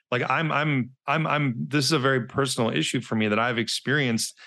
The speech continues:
and I wanna prevent other people from going through what I went through, 'cause I, it, that wasn't fun. Uh, none of those were fun. And, um,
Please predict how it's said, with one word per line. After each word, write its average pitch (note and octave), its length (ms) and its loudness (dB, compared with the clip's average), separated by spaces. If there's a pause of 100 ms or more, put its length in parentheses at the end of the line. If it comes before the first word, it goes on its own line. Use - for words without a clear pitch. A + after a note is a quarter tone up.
(120)
and A#2 100 0
I C#3+ 100 0
wanna D3 260 2
prevent A2+ 400 -2
other A2+ 220 0
people A2 380 0
from A#2 200 -4
going A2 280 2
through A2+ 180 -2
what G2 100 2
I B2 120 2
went G#2 280 -2
through, - 360 -8 (300)
'cause A#2 140 0
I, C#3 80 2
it, D#3+ 260 0
that C3 180 -2
wasn't C#3 360 0
fun. F3+ 360 0 (480)
Uh, C3+ 200 -4
none C3+ 220 2
of E3+ 100 2
those G#2 200 2
were F#2+ 120 -2
fun. A#2+ 500 -4
And, B2+ 340 0
um, A2 380 0